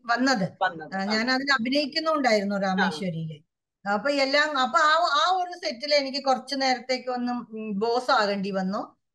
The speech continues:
Speaker 2: ആ.
Speaker 1: ആ, അതേപോലെ തന്നെ നന്നായിക്കൂടയില് ഇഷ്ടം പോലെ, കാരണം അവരെല്ലാരും ഒരു അവസരത്തിന് വേണ്ടി കരഞ്ഞ് വിഷമിച്ച് വന്നെങ്കിലും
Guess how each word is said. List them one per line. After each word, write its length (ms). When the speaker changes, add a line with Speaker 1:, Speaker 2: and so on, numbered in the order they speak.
Speaker 2:
ആ. 140
Speaker 1:
ആ, 120
അതേപോലെ 360
തന്നെ 320
നന്നായിക്കൂടയില് 1000
ഇഷ്ടം 500
പോലെ, 380
കാരണം 480
അവരെല്ലാരും 920
ഒരു 120
അവസരത്തിന് 1080
വേണ്ടി 640
കരഞ്ഞ് 440
വിഷമിച്ച് 540
വന്നെങ്കിലും 840